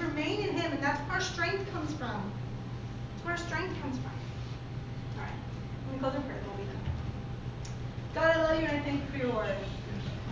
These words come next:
Speaker 1: Thank you, God, that you desire to have a relationship with us, God.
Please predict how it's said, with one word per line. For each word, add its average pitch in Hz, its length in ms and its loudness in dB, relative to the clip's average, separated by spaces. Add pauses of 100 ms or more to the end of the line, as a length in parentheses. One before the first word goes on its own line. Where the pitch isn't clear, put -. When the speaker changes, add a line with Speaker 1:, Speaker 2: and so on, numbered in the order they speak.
Speaker 1:
Thank 311 160 2
you, 339 60 2
God, 294 220 4
that - 100 0
you 302 60 0
desire 294 640 4
to 294 80 4
have 269 220 4
a 269 40 2
relationship 277 480 0
with - 140 -2
us, 208 140 -2 (160)
God. - 120 -2